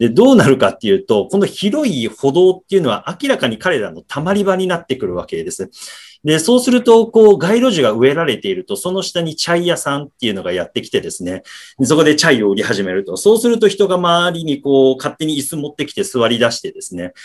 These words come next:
で、まあ、喫茶店になっていくわけですよね、そこが。っていうように、あの、コルビジェが設計した意図とは全く違う形で彼らはカスタマイズしてコモンを作っていく。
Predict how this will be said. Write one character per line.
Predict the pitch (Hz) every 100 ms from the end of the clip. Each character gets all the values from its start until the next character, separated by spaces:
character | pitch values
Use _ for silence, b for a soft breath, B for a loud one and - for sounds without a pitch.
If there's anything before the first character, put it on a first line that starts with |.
| B -
で、 | 151 147
ま | 180
あ、 | -
喫 | 151
茶 | - 196
店 | 196
に | 185
な | 175
っ | 170
て |
い | 196
く |
わ | 92
け | 85
で | 73
す | 95
よ |
ね、 | 143
そ | 175 92
こ | 90
が。 | 87 -
っ | B B B B B
て | - 254
い | 269
う | 277
よ | 262 160
う |
に、 | 104 104 101 104
あ | 107
の、 | 110 110 107
コ | -
ル | 220
ビ | 240
ジ | 247
ェ | 254
が | 226
設 | 226 226
計 | 226 214
し |
た | -
意 | 208 196
図 | -
と | -
は | 113 202 -
全 | 285
く |
違 | 277 254 247
う | 240
形 | 220 208 - 190
で |
彼 | 190 196 143
ら | 98
は | 92 92
カ | 180
ス | 180
タ | -
マ | 101 87
イ |
ズ | 90
し | -
て | 98
コ | - 175
モ | 117
ン | 90 87
を | 87
作 | - - 165
っ |
て | - 82
い | -
く。 | -